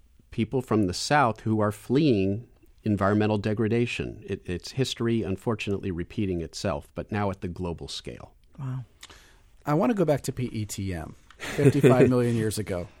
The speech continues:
Speaker 3: Uh, kind of obsessed with P E T M.
Speaker 1: <laughs>
Speaker 3: You're
Speaker 1: It's
Speaker 3: right.
Speaker 1: a good, it's a good, uh, geological
Speaker 3: It,
Speaker 1: epic to
Speaker 3: it,
Speaker 1: get obsessed about.
Speaker 3: it, it's, it's really interesting, and as you point out, it's, it's relatively slow compared to what we're doing now, but relatively fast compared to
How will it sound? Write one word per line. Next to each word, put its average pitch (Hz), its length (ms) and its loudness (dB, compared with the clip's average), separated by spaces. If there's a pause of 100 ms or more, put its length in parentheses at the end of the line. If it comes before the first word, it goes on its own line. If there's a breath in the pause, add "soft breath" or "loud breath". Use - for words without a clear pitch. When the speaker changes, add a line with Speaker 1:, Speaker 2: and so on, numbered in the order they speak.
(120)
Speaker 3:
Uh, 110 320 -2 (200)
kind 302 160 0
of 330 60 2
obsessed 123 380 0
with 107 100 -4
P 117 80 -2
E 117 160 -2
T 107 240 2
M. 143 200 4 (160 loud breath)
Speaker 1:
<laughs> - 160 -20
Speaker 3:
You're 139 140 6
Speaker 1:
It's 139 100 6
Speaker 3:
right. 160 100 10
Speaker 1:
a - 20 10
good, 143 200 10
it's 139 180 2
a 131 60 6
good, 147 360 6
uh, 120 220 6 (160)
geological 123 680 6
Speaker 3:
It, 117 120 2
Speaker 1:
epic 113 180 4
to 127 60 2
Speaker 3:
it, 104 40 2
Speaker 1:
get 113 260 2
obsessed 95 420 0
about. - 160 0
Speaker 3:
it, - 100 6
it's, - 640 -2
it's 262 200 4
really 294 320 6
interesting, 104 520 2
and 139 120 4
as 175 160 4
you 127 140 4
point 190 260 0
out, 127 160 2
it's, 127 160 -4
it's 147 160 -2
relatively 143 880 0
slow 104 340 -4
compared 110 320 -2
to 117 60 -2
what 117 180 -4
we're 113 60 -4
doing 110 260 -2
now, 139 300 0
but 123 120 -4
relatively 127 540 -2
fast 180 460 0
compared 147 300 0
to 139 120 -2